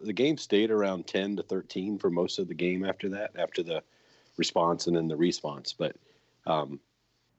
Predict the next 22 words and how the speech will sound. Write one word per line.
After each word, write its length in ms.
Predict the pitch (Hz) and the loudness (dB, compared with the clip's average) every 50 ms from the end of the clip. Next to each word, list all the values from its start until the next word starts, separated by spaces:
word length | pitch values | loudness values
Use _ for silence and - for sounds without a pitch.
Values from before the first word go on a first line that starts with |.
| _ _ _ _ _ _ _ _ - | _ _ _ _ _ _ _ _ 0
Oklahoma, 520 | 117 135 - - 139 123 127 127 123 113 98 | 0 2 4 2 2 4 4 2 0 0 -2
like, 200 | 87 85 78 - _ _ _ _ _ _ _ _ _ _ _ _ _ _ - - - | -4 -8 -14 -18 _ _ _ _ _ _ _ _ _ _ _ _ _ _ -14 -12 -6
I 200 | - 117 117 104 | -4 -2 0 2
don't 100 | 143 156 | 2 2
wanna 140 | 139 131 131 | 4 4 2
say 160 | - - 135 | 4 4 4
they 80 | 120 113 | 4 4
were 100 | 101 92 | 2 0
disinterested, 1000 | 85 - - 104 95 - - 95 98 - - 98 87 - - - 85 76 71 69 _ | -2 0 0 0 0 2 -2 -4 -4 -2 -2 -4 -4 -4 -8 -10 -12 -12 -12 -14 _
but 180 | 80 78 - _ _ _ _ _ _ _ _ _ _ _ _ _ _ | -12 -12 -12 _ _ _ _ _ _ _ _ _ _ _ _ _ _
I, 220 | - 101 95 - - | 0 0 0 2 0
I 40 | 101 | 0
just 140 | 92 - | 0 2
think 140 | - 113 98 | 2 0 4
they're, 160 | - 107 95 | 4 2 2
they 180 | 87 - 98 98 | 2 2 0 2
reached 320 | 90 90 104 113 - - | 4 4 2 2 2 0
a 60 | 95 82 | -2 -2
point 320 | - - 101 110 107 - | 0 0 2 2 2 0
when 100 | 87 85 | -2 -2
they 100 | 82 82 | 0 0
realized, 600 | 85 92 95 90 90 87 85 80 80 - - _ | 2 2 4 4 2 2 0 -2 -8 -12 -14 _